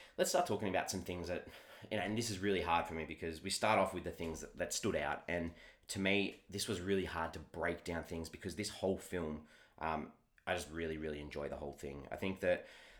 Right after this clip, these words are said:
the opening scene is something that you just can't not talk about. And it's this scene of the credits rolling and there's these tiles on the floor. And as the credits play, this water runs, there's this scrubbing sound, you know, the water flows across the floor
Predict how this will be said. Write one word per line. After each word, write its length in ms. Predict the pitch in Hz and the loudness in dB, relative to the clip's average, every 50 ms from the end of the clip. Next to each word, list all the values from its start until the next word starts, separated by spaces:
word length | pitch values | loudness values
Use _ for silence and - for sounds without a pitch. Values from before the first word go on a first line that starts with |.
| - | -8
the 140 | - 90 95 | 0 4 6
opening 400 | 101 117 120 - 123 117 101 98 | 6 6 6 6 4 4 4 2
scene 320 | 95 - - 85 87 87 | 2 0 0 0 0 0
is 100 | 87 - | 0 0
something 300 | - 87 80 - 87 85 | 0 -2 -2 -2 -2 -2
that 100 | 78 60 | -2 -2
you 80 | 62 85 | -4 -4
just 240 | 85 101 98 - - | -2 -2 -2 -4 -4
can't 280 | - - 80 - - | -2 -2 0 0 0
not 160 | - 71 - - | -2 -4 -6 -6
talk 220 | - 73 71 - | -6 -6 -6 -6
about. 320 | - - 73 73 73 - - | -4 -4 -4 -2 -2 -4 -4
And 240 | - 76 82 82 80 - - - - - - | -4 -4 -2 -4 -4 -6 -12 -20 -18 -12 -10
it's 140 | - - | -6 -2
this 100 | - 98 | 0 0
scene 440 | - - - 90 92 98 98 95 90 - - - _ - | 2 4 4 4 4 4 2 2 0 -4 -10 -12 _ -6
of 100 | 90 - | -6 -4
the 80 | - - | -6 -2
credits 400 | - - 135 135 123 - - 92 | 4 6 8 8 8 6 4 6
rolling 380 | 90 92 92 92 92 90 90 87 - - _ _ - | 8 8 8 6 2 0 -2 -6 -10 -16 _ _ -4
and 140 | - 82 85 | -2 -2 0
there's 140 | 85 82 | 0 -2
these 180 | 87 85 82 - | -2 -2 -4 -4
tiles 420 | - - - 85 85 85 87 82 | -4 0 2 4 4 4 2 0
on 80 | 85 80 | -2 -4
the 60 | 80 | -4
floor. 460 | 78 - - 76 73 69 65 69 76 - - - | -6 -8 -6 -6 -4 -4 -4 -6 -8 -10 -12 -8
And 180 | - 78 80 | -6 -4 0
as 180 | - 87 113 110 | 4 4 4 4
the 60 | 107 | 2
credits 340 | - - - 95 87 - - | -2 2 4 4 4 4 0
play, 460 | - - 107 107 107 110 110 107 107 - - - - - _ - | -2 2 4 6 8 8 6 6 2 -4 -16 -20 -20 -18 _ -8
this 140 | 87 - | -8 -8
water 360 | - 85 90 95 98 95 95 87 | -4 0 4 4 6 6 4 4
runs, 500 | 85 85 85 78 76 76 76 76 76 - | 2 2 0 0 0 -2 -6 -6 -8 -8
there's 160 | - 78 78 | -8 -6 -4
this 120 | 87 - | -2 0
scrubbing 500 | - - - - 95 95 92 95 87 85 | 0 0 2 4 4 4 4 4 0 0
sound, 420 | - - 85 82 82 82 82 80 78 | -2 -2 -2 -2 0 0 0 -2 -2
you 80 | 78 | -2
know, 80 | 76 78 | -4 -4
the 80 | 78 | -4
water 280 | 85 85 92 98 104 101 | -2 -2 0 2 2 0
flows 500 | 98 - - 92 90 92 92 95 92 85 | 0 -4 -4 0 2 4 4 4 2 0
across 320 | 87 - - 92 85 - | -2 -4 -2 -4 -2 -2
the 100 | - - | -4 -8
floor 440 | 82 - - 82 82 82 78 78 76 | -10 -8 -6 -4 -2 0 0 0 -2